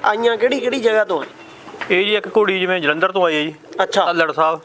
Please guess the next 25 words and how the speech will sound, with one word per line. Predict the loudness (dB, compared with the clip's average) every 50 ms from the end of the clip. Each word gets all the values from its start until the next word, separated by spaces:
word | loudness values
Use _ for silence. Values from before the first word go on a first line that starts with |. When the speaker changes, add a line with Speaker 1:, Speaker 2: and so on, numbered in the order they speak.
| -14 -16 -6 -2 0
Speaker 1:
ਇੰਨੀ | 0 2 0 0
ਦੂਰ | -2 -4 -4 -2
ਜਲੰਧਰ | 0 0 0 2 2 0 -2 0
ਤੋਂ | 0 0 0
ਆਈ | 0 0 -2 -2
ਹੈ? | 0
Speaker 2:
ਹਾਂਜੀ, | 0 0 0 0 -2 -2
ਹਾਂਜੀ। | -2 -2 -4 -6
Speaker 1:
ਅੱਲੜ | -10 -10 -12 -6 -2 -2 0
Speaker 2:
ਪਿਛਲੇ | 2 0 0 0
Speaker 1:
ਸਾਹਿਬ | 0 0 0 -2 -4
ਪਿੰਡ | -2 0 0 0
ਆ? |
Speaker 2:
ਹਾਂਜੀ, | 0 -2 -2 -4
ਪਿਛਲੇ | -6 -6 -4 -2 -2 0 0
ਸਾਲ | 2 0 0 0
ਵੀ | 0
ਇਹਨਾਂ | -2 -2 -2
ਨੇ | -2
ਇੱਕ | -4 -4 -4
ਘੋੜੀ | -4 -4 -2
ਮਿਲਾ | 0 2 2 2
ਕੇ | 2 0
ਲਗਾਈ | -2 0 -2 -2 -2
ਸੀ। | -4 -10